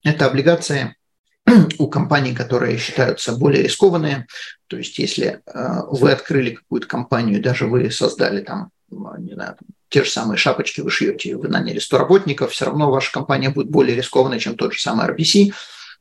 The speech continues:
И поэтому, э, если вы захотите выпустить облигации, то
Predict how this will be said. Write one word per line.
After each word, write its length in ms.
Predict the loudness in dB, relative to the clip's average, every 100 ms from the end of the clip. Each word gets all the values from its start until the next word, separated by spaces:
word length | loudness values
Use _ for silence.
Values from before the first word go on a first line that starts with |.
| _
И 80 | -10
поэтому, 760 | -4 -2 -2 -2 -2 -2 -6 -8 -12
э, 40 | -10 -10 -10 -10
если 320 | -4 -4 0
вы 100 | 0
захотите 380 | 0 -2 -2 -4
выпустить 420 | -4 -6 -8 -6
облигации, 680 | -2 2 2 2 0 -2 -4 -10 _ _ -2
то 400 | 2 2 0